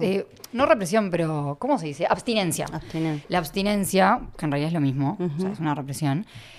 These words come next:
Speaker 1: Eh, o sea, en realidad hay una parte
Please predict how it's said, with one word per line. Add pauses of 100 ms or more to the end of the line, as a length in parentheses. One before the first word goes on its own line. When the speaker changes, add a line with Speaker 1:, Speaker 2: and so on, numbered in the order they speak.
(220)
Speaker 1:
Eh, (760)
o
sea,
en
realidad
hay
una
parte